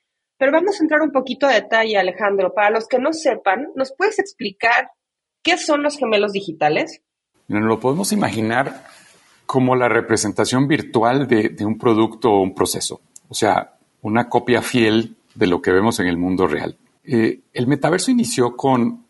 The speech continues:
Speaker 2: con, con el área de juegos. O sea, nos los podemos imaginar como un avatar, eh, que ya conocemos en, en, en, en el sector de juegos, eh, con Minecraft, con Roblox, eh,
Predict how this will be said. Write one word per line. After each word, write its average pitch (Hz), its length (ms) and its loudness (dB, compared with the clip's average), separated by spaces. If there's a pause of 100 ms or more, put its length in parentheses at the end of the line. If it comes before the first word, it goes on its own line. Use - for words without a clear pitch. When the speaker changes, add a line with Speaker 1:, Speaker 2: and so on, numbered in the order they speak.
(240)
Speaker 2:
con, 98 420 -6
con 90 260 -14
el 90 140 -6
área 110 300 2
de 104 100 -2
juegos. - 720 0 (300)
O 85 100 -12
sea, 101 160 -4
nos 90 160 -2
los 90 160 0
podemos 101 340 0
imaginar 98 500 0
como 98 200 -2
un 101 120 2
avatar, 95 540 -2 (480)
eh, 90 320 -14
que 90 140 -8
ya 90 160 -2
conocemos 98 580 0
en, 85 220 -6
en, 87 260 -2
en, 87 260 -4 (640)
en 95 100 -6
el 92 60 -6
sector 95 360 -2
de 98 80 4
juegos, 95 720 0 (140)
eh, 87 340 -10
con 85 220 -12
Minecraft, 92 720 -2
con 82 240 -10
Roblox, 90 720 -4 (440)
eh, 90 320 0